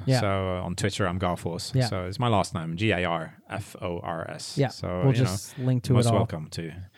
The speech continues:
Speaker 2: follow
Speaker 1: We'll link
Speaker 2: me.
Speaker 1: to the pod, too, that you have, if you wanna talk about that for a minute.
Speaker 2: Yeah, I'm doing a, a, a travel podcast, uh, with a friend, Torkil Gundersen. Uh, he's a travel journalist, um,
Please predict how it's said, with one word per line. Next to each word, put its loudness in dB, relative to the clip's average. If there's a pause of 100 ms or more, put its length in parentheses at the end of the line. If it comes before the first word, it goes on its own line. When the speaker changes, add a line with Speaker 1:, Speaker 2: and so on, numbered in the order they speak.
(140)
Speaker 2:
follow 4
Speaker 1:
We'll 12
link 10
Speaker 2:
me. -6
Speaker 1:
to 12
the 8
pod, 10
too, 10
that 2
you 4
have, 6
if -6
you 6
wanna 6
talk 6
about 4
that 4
for 4
a 6
minute. 6 (340)
Speaker 2:
Yeah, 12
I'm 6
doing 8
a, 4
a, -2
a -2
travel 4 (120)
podcast, 4 (100)
uh, 0
with 2
a 0
friend, 2
Torkil 2
Gundersen. 4 (420)
Uh, 0
he's 0
a 0
travel 2
journalist, 2
um, -4